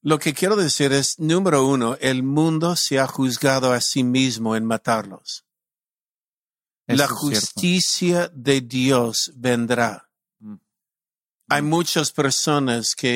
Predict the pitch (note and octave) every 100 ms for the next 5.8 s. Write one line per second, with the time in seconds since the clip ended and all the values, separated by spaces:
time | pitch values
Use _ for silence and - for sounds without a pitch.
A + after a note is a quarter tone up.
0 | C#3+ C3+ C3 C#3 D3 C#3+ D#3 C3 C#3 C#3
1 | C3+ - C3 B2 C3 B2+ A#2+ A2+ - C3+
2 | B2+ A#2+ A2 A2 - C3+ - B2 A#2 -
3 | C3 A#2+ A#2 A2 G2 _ _ _ _ -
4 | B2 - C3+ - - - D3+ - C#3 A#2
5 | A#2 A2+ A#2+ A#2+ A2+ - -